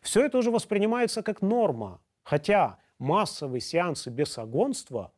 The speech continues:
вообще не свойственны православной церкви. Это продукт западного христианства.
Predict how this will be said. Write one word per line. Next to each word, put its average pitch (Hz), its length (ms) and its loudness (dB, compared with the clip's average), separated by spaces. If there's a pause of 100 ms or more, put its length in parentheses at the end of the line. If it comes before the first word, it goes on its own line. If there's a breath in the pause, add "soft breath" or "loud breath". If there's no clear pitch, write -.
(140)
вообще 123 320 -4
не 156 120 0
свойственны 165 560 -2
православной 123 580 -2
церкви. - 500 -4 (280 soft breath)
Это 156 200 2
продукт 170 440 2
западного 175 520 0
христианства. 135 720 -8